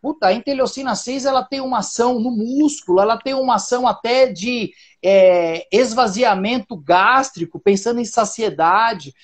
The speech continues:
Elas têm a ver também com o B N N F, ela tem a ver com estrutura óssea, ela tem uma relação até com a hipertrofia, ela é também vista como uma miocina anabólica. Então você fala, "Caramba, meu, e como é que melhora ela, né?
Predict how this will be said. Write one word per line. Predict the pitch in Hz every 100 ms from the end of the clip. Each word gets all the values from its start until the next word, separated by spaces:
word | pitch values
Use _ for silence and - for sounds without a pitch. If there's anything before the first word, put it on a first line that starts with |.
| _ -
Elas | 226 240
têm | - 262 359
a | 320
ver | 175 233
também | 240 226 233
com | 190
o |
B | 196 233
N | 220
N | 208 175
F, | 190 226 214
ela | 208 208
tem | 262
a |
ver | 240 247
com |
estrutura | 233 208 202 - 240
óssea, | 180 180 208 233 - - _ - - -
ela | 226 262
tem | 294
uma | 285
relação | 262 247 269
até | 269 294
com | 320
a |
hipertrofia, | 294 320 302 285 240 - - 247 277
ela | 214
é | 170
também | 277 240 277 320
vista | 160 196 311 - 220
como | 233 240
uma | 233
miocina | 233 202 - 254
anabólica. | 269 269 135 160 208 277 247 - 147 - _ _
Então | 240
você |
fala, | - 233
"Caramba, | - 269 233 269 294 208 170
meu, | 156 135 - _ _ -
e |
como | 208 381
é | 415
que | 381
melhora | 320 269 226 226 208 180
ela, | 160 147 143
né? | 170 208